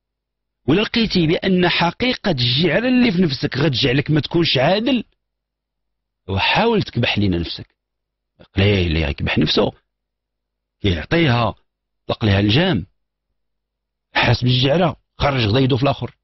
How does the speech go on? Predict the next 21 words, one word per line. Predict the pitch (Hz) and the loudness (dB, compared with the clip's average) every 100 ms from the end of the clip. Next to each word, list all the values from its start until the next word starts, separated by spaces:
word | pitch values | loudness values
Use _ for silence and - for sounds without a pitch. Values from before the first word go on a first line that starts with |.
| _ _ _ _ | _ _ _ _
يسمم | - - 151 151 151 | -8 -2 2 2 2
في | 131 | 2
الآخر، | 143 135 - _ _ _ | 0 -2 -6 _ _ _
حتى | - 95 | -6 -4
تتوقع | 90 - 87 | -4 -6 -6
الكارثة | 85 98 92 90 95 80 _ - | -2 0 2 2 0 -2 _ -4
ويبرد | 95 95 92 | 0 2 2
الراس. | 85 95 90 - _ - | 2 0 0 -8 _ -2
أندمتي، | 92 90 95 95 95 - 101 - _ - | 0 2 2 2 0 0 -4 -4 _ -2
أندمتي، | 92 85 92 90 87 101 90 95 | 0 2 2 0 -2 -4 -8 -2
أندمتي. | 92 90 80 - _ _ _ _ _ _ _ | 0 2 -2 -6 _ _ _ _ _ _ _
شكون | - - - 233 | -6 -2 2 2
اللي | 208 | 2
غادي | 202 185 | 2 0
يقدر | - 160 | 0 0
ي-، | 156 143 | 2 0
يستوعب | 139 - 120 104 | -2 0 0 2
هادشي؟ | 101 98 - 95 _ _ _ _ _ _ 113 | 2 2 0 -4 _ _ _ _ _ _ 0
الناس | 123 175 135 | 2 0 0
اللي | 131 127 - _ _ _ - | 0 0 -4 _ _ _ -4
خايفين | - 143 143 - 226 240 180 98 | 0 2 2 0 2 2 2 0